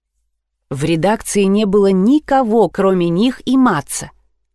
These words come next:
Но тот был поглощен версткой и ничего не замечал.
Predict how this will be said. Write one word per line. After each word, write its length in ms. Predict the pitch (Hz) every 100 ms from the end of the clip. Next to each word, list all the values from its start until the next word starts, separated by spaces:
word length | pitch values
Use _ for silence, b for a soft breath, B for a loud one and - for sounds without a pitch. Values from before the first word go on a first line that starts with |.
| _ _ _
Но 220 | - 180 196
тот 340 | - 339 359
был 220 | 262 339
поглощен 680 | 311 254 226 226 - 247 208
версткой 600 | 143 156 156 - 320 330
и 180 | - 233
ничего 440 | 202 - 185 147
не 100 | 170
замечал. 560 | 185 220 214 160 131